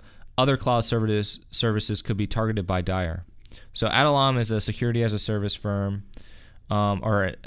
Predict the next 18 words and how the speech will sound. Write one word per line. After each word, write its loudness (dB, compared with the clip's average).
excuse -2
me, -2
S 4
A 4
A 2
S -2
security -2
firm, -2
so -6
software 0
as 0
a 0
service -2
security -2
firm -2
vendor -2
that 0
discovered 0